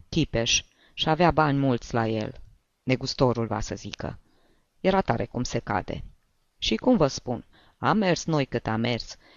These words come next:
până ne-am oprit peste noapte la un han. În Rusia, hanurile nu scape aici. Acolo, acoperișul hanului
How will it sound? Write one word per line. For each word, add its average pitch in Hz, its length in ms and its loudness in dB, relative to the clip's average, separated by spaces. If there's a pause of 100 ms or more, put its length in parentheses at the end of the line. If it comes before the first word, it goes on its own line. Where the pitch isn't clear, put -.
(100)
până 208 400 2
ne-am 147 200 2
oprit 131 300 0
peste - 280 -2
noapte 120 580 0
la 127 160 2
un 113 120 0
han. 110 380 -2 (640)
În 160 120 0
Rusia, 175 560 0 (120)
hanurile 135 600 2
nu 135 160 0
scape - 340 -4
aici. - 380 -4 (520)
Acolo, 151 600 4
acoperișul 123 600 -2
hanului 131 520 0